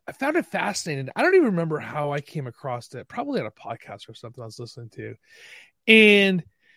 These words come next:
<clears throat> it talks about how, like, in the nineteen fifties, the United States went into, like, this manufactured world, right? Everything,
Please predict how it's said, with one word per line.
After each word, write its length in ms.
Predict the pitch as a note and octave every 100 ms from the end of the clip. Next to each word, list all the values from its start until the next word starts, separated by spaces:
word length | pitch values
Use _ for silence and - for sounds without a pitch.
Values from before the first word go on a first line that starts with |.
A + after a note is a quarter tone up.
| _
<clears throat> 420 | _ _ _ -
it 480 | - - E3+ F#3+ G#3+
talks 280 | A#3+ D4+ -
about 160 | C4+ G#3+
how, 160 | A3
like, 200 | G3 F3
in 80 | F#3
the 60 | F#3+
nineteen 340 | A3+ D4 C4
fifties, 520 | A3 G#3 F#3+ F3 D3+ - - _
the 80 | -
United 240 | F#3 A3+ C4
States 440 | - G#3+ - -
went 340 | E3 F3+ E3+ - _ _
into, 460 | F#3+ F3+ - F#3+ F#3
like, 240 | F3 D#3
this 320 | - D3+ B2+ - _ _ _ -
manufactured 1040 | F3 F3+ G3 G3+ F#3 - G3+ E3+ - D#3+
world, 440 | D3 D3 C#3 B2 A#2+
right? 260 | D#3 E3 -
Everything, 680 | E3 F3+ G#3+ - G3+ G3 F3+